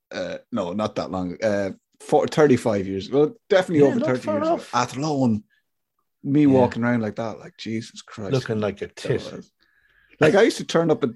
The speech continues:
Speaker 1: there used to be discos, you know, for teenagers, and I'd turn up at the fucking teenagers like I was going to fucking, like I was appearing <laughs> on stage in fucking Las Vegas. <laughs> I won a di-, I won a disco dancing competition.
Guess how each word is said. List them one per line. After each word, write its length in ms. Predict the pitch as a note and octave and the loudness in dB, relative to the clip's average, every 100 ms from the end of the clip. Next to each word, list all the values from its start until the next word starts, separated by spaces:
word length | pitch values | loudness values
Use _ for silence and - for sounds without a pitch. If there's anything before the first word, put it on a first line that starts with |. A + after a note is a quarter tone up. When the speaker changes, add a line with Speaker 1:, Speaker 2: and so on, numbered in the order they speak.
| _ _ | _ _
Speaker 1:
there 800 | B2 - _ _ _ _ - - | -10 -10 _ _ _ _ -8 -6
used 140 | E3 | -6
to 60 | - | -2
be 80 | C3 | 0
discos, 560 | G#2 F#3+ - A2 G#2+ | 0 0 -2 -4 -4
you 60 | A#2 | 0
know, 120 | B2 | -2
for 140 | B2 B2 | -2 -6
teenagers, 680 | - D#3+ C#3 G2+ F2+ - | -4 -2 -2 -4 -8 -8
and 100 | A#2 | -4
I'd 140 | C#3+ C#3+ | -4 -2
turn 200 | D3 C#3+ | -2 -2
up 140 | D#3+ | -4
at 60 | C3+ | -8
the 80 | - | -8
fucking 340 | A#2+ A2+ G#2+ | -8 -8 -8
teenagers 440 | - D3+ C#3 G2 | -2 0 0 -2
like 140 | G#2 G#2 | -4 -2
I 60 | |
was 120 | G#2 G2+ | -4 0
going 280 | A2+ A2+ G#2+ | 0 0 -4
to 80 | |
fucking, 520 | G2 A2 G#2 F2+ F2+ - - - - | -8 -10 -8 -6 -6 -8 -18 -20 -4
like 140 | A#2+ A2 | 0 2
I 60 | |
was 120 | G#2+ G2 | 2 2
appearing 580 | - C#3+ C3 A#2 G#2 G#2+ A#2 | -2 4 6 6 2 0 -2
<laughs> 140 | - - | -2 2
on 320 | C#3+ B2 C3+ | 4 6 4
stage 560 | A#2+ - C3+ D3 A#2+ - | 0 0 4 6 4 -2
in 160 | A2 | -8
fucking 460 | A2+ A2+ C3+ B2 C3+ | -8 -6 -2 0 0
Las 220 | A#2 A2 | -2 -4
Vegas. 720 | - C3 E3 G#3 G#3+ A3+ - _ _ _ _ _ _ _ _ _ _ _ _ _ _ C5+ | -2 2 2 2 -10 -12 -20 _ _ _ _ _ _ _ _ _ _ _ _ _ _ -10
<laughs> 960 | - - - _ - _ - - - | -8 -12 -16 _ -20 _ -20 -20 -4
I 200 | C#3+ D#3 | 2 4
won 200 | D#3 F#3+ | 6 6
a 40 | D#3 | 6
di-, 200 | G#3 G3+ A#3 - _ - | 2 0 -8 -18 _ -2
I 80 | |
won 200 | D#3 F#3 | 2 2
a 60 | D#3 | 2
disco 400 | E3 F#3 - C#3+ | 0 -2 0 -2
dancing 420 | B2 B2 B2 A#2+ | 0 -2 -4 -8
competition. 760 | G#2+ A2+ - - B2 - A2+ | -8 -10 -8 -6 -6 -4 -6